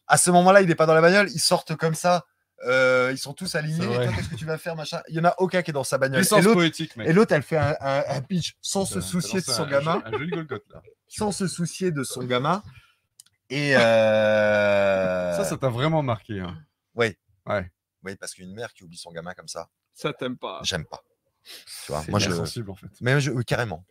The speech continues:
Speaker 1: Pour, euh, pour les enfants comme ça, moi, je me battrais bec et ongle si j'avais des enfants. Et Dieu merci, je n'en ai pas. La suite, monsieur.
Speaker 3: Pas,
Speaker 1: Ah, putain,
Speaker 3: pas
Speaker 1: cette
Speaker 3: encore.
Speaker 1: scène. Oh la vache. Cette scène.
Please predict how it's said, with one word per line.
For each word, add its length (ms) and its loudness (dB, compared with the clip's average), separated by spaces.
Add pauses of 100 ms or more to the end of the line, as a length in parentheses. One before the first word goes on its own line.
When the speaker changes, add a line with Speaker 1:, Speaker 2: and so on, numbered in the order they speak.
Speaker 1:
Pour, 180 -4
euh, 60 -2
pour 140 -6
les 140 -4
enfants 220 -6
comme 140 -10
ça, 80 -8
moi, 80 -8
je 100 -10
me 80 -6
battrais 300 -6
bec 220 -10
et 60 -8
ongle 280 -10
si 160 -14
j'avais 160 -10
des 120 -12
enfants. 240 -16 (120)
Et 20 -20
Dieu 120 -12
merci, 320 -10
je 100 -10
n'en 200 -6
ai 60 -14
pas. 160 -20 (920)
La 120 8
suite, 420 2
monsieur. 360 -4 (640)
Speaker 3:
Pas, 260 10
Speaker 1:
Ah, 40 8
putain, 320 4
Speaker 3:
pas 60 6
Speaker 1:
cette 100 0
Speaker 3:
encore. 160 -4
Speaker 1:
scène. 300 0 (920)
Oh 40 -2
la 120 0
vache. 640 -4 (920)
Cette 240 -2
scène. 280 -2